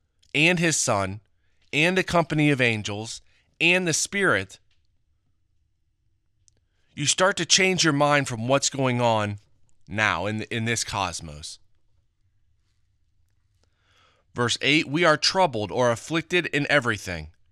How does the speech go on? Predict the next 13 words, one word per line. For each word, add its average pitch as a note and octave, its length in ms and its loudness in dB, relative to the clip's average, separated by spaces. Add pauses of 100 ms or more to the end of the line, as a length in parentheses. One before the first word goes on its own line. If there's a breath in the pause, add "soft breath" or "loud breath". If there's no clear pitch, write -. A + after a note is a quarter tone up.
(260)
yet A#2+ 240 -2
not C3+ 320 2
distressed." - 800 -4 (380)
And A2 160 -4
this B2 160 -2
is B2 100 0
suffocating A2 800 -2
as G#2+ 200 -4
in G#2 100 -8
wrestling. F2+ 500 -6 (840)
"We A#2+ 160 0
are B2+ 100 6
perplexed, - 840 0